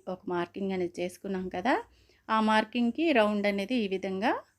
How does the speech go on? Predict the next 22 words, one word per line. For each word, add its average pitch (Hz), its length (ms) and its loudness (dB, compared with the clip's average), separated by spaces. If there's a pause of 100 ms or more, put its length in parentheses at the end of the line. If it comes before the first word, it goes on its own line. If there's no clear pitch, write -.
(720)
మార్క్ 196 280 0
చేసుకోవాల్సి 180 640 -6
ఉంటుంది. 180 440 0 (520)
ఇక్కడి 254 320 4
నుంచి 277 360 4
తొమ్మిదిన్నర 254 600 6
ఇంచులు 220 420 0
చెస్ట్ 220 360 -4
లూజ్ 247 260 2
అనేది 208 360 0
తీసుకోవాల్సి 185 720 -4
ఉంటుందండి. 175 600 -2 (680)
చూడండి, 208 340 2
ఇక్కడ 208 200 -2
తొమ్మిదిన్నర 208 580 2
ఇంచుల 196 320 -2
దగ్గర 185 300 0 (160)
మనం 226 200 4
ఒక 196 180 -6
మార్కింగ్ 185 420 -4
అనేది 175 260 -2
చేసుకోవాలి. 180 720 -2